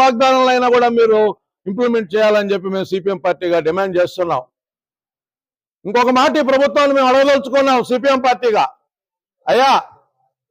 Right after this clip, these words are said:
మద్యం పాలసీ మీద ఉన్నటువంటి మీ శ్రద్ధ ఇసుక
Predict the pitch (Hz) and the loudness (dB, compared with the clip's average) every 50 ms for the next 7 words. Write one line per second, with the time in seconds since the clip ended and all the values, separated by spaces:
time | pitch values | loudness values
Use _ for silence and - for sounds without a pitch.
0 | _ _ _ _ _ _ _ _ _ _ _ _ _ _ _ _ _ _ _ - | _ _ _ _ _ _ _ _ _ _ _ _ _ _ _ _ _ _ _ -10
1 | 143 160 180 202 185 175 175 262 294 294 247 - 247 240 240 247 240 - 214 233 | -4 -2 -2 -2 0 0 0 2 2 0 0 0 2 2 4 2 0 0 0 -2
2 | 226 226 220 208 214 214 214 214 208 - 214 202 202 196 175 - 196 180 170 165 | 0 0 0 0 0 0 0 -2 -2 0 -2 -2 -2 -4 -4 -2 -2 -2 0 -2
3 | 165 - _ _ _ _ _ _ _ _ _ _ _ _ _ _ _ _ _ _ | -4 -6 _ _ _ _ _ _ _ _ _ _ _ _ _ _ _ _ _ _
4 | _ _ _ _ _ _ _ _ - 151 180 185 - - 147 160 165 156 160 220 | _ _ _ _ _ _ _ _ -8 -4 -4 -4 -4 -4 -2 -2 -2 -2 0 0
5 | 202 147 - - _ _ _ _ _ _ _ _ _ _ _ _ _ _ _ _ | 0 0 0 -4 _ _ _ _ _ _ _ _ _ _ _ _ _ _ _ _
6 | _ - 131 165 160 - 233 226 | _ -6 -4 -4 -2 -2 -4 -2